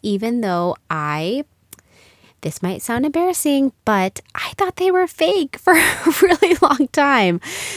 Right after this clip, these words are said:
So now that I know these are actually real, my mind is a little bit blown, and there are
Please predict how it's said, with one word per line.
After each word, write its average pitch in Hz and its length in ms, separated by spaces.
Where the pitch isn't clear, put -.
So 277 260
now 233 380
that 269 100
I 311 140
know 262 260
these 262 220
are - 140
actually 226 800
real, 196 720
my 190 160
mind 175 380
is 202 120
a 233 60
little 233 240
bit 220 200
blown, 170 420
and 175 280
there 165 380
are 165 460